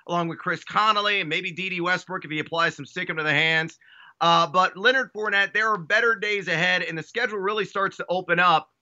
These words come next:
uh, about mid-season for him. He's got a string of games that are highly exploitable opponents. So,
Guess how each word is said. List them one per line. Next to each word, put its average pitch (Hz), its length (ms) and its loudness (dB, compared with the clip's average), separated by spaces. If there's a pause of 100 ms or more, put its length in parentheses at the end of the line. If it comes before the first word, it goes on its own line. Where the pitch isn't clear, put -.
(180)
uh, 151 160 2
about 190 340 4
mid-season 185 800 -4
for 143 160 -2
him. 143 160 0
He's 170 100 -6
got 214 160 -2
a 185 80 -4
string 196 300 -4
of 170 80 -6
games 170 280 -2
that 160 80 0
are 147 60 0
highly 185 460 0
exploitable 165 580 -6
opponents. 131 560 -8
So, 139 300 0